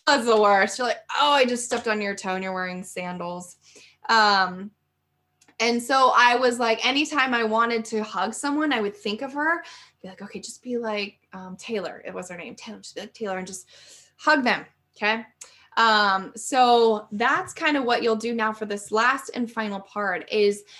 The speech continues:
is really going through and listing out characteristics, people in your life. Um, you know, uh, some other characteristics here is health-focused, strong in mind and body, doesn't compare herself to others, and is content. So you can list all these characteristics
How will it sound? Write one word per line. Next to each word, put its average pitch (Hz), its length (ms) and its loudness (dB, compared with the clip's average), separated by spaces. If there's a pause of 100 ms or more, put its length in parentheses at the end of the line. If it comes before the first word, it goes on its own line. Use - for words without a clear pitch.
(280)
is 226 160 2
really 269 260 0
going 254 320 -2
through 214 520 2 (120)
and 196 400 -6
listing 285 400 -4
out 247 180 0
characteristics, 202 640 -10
people 302 400 -6
in 233 100 -2
your 202 140 -4
life. 190 460 -2 (480)
Um, 190 580 -4 (400)
you 226 100 -6
know, 196 360 -6
uh, - 180 -6
some 226 200 -6
other 214 180 0
characteristics 214 600 -6
here 226 200 0
is 208 140 -8 (280)
health-focused, 233 840 -6 (300)
strong 247 580 2
in 220 100 -2
mind 214 360 0
and 196 100 -8
body, 208 400 0
doesn't 262 260 -4
compare 220 280 -6
herself 202 320 -4
to - 160 -8
others, 202 260 -4
and 202 140 -8
is 190 180 -8
content. 185 540 -12
So - 120 -12
you 269 200 -2
can 349 220 0
list 262 240 -2
all 262 120 0
these 233 140 -4
characteristics 208 840 -6